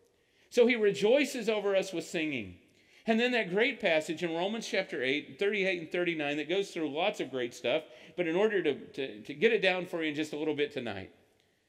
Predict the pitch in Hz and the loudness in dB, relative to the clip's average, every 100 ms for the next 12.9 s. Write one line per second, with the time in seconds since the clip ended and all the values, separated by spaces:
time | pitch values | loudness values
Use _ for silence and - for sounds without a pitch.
0 | _ _ _ _ _ _ _ 131 135 196 | _ _ _ _ _ _ _ -6 -4 -2
1 | 208 - 196 185 156 135 107 95 - - | -2 -2 -4 -2 0 0 -2 -8 -12 -16
2 | - - _ _ - 185 175 - 165 156 | -18 -20 _ _ -14 -8 -8 -6 -6 -6
3 | - 113 117 - - - 160 151 180 214 | -12 -20 -20 -20 -10 -4 -4 -2 -2 0
4 | 208 202 165 151 165 175 175 165 156 175 | -2 -2 -2 0 -2 -2 -2 -4 -4 -4
5 | 156 - 117 120 123 165 165 123 101 98 | -4 -6 -6 -6 -4 0 2 2 2 0
6 | 98 - - - 208 190 196 170 190 196 | -2 -8 -20 -2 0 2 0 2 2 4
7 | 220 226 220 190 160 95 - - - _ | 2 2 0 0 -2 -2 -8 -18 -20 _
8 | _ - 165 180 190 226 247 180 214 220 | _ -2 4 4 4 2 2 4 4 2
9 | 202 175 143 147 202 226 220 180 180 143 | 0 2 2 2 2 0 -2 -2 0 0
10 | 139 185 220 220 214 160 147 143 180 220 | 0 0 0 2 0 0 -4 0 0 2
11 | 226 196 180 175 156 135 123 208 220 220 | 0 -2 0 2 2 0 -2 0 2 2
12 | 220 170 147 135 - 233 180 214 190 | -2 -2 -2 -2 -2 -2 0 -2 -2